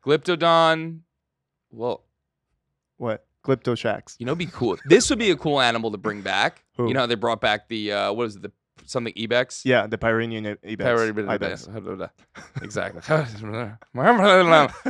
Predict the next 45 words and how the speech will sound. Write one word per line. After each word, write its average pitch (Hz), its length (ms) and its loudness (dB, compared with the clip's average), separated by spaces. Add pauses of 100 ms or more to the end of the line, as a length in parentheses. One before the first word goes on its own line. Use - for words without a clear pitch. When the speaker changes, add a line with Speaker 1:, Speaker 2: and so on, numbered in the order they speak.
Speaker 1:
And 147 100 -4
then 143 180 2
put 156 200 0
that 143 160 2
part 131 240 4
up 113 200 2
with 117 280 4
Steve 117 320 -4
Carell 110 360 2
in 107 80 -8
the 107 60 -6
movie 104 340 -4
Speaker 2:
Yeah. 117 280 0
Speaker 1:
when 110 160 -4
he's 104 140 -8
Speaker 2:
Uh, - 40 -10
Anch-, 180 500 6
Anchorman, 120 600 0
yeah. 113 240 -6 (120)
Speaker 1:
So 135 160 4
this 160 220 0
is 190 100 -6
a 214 80 2
train 143 300 2
wreck, 135 320 2
Speaker 2:
Oh, 123 120 -8
Speaker 1:
and 131 140 -2
this 120 100 2
is 113 100 0
Speaker 2:
man. 123 60 -4
Speaker 1:
what 139 100 4
it 135 100 2
looks 202 220 -2
like. 98 260 0 (200)
Speaker 2:
Uh, 113 340 4
the 139 80 0
Speaker 1:
Um, 113 60 -2
Speaker 2:
Glyptodont. 139 1400 2
<laughs> - 40 -20 (1500)
Uh, 139 200 2 (100)
I, 156 140 6
I 151 160 6
like 185 160 6
saying 170 220 4
Glyptodont. 147 760 2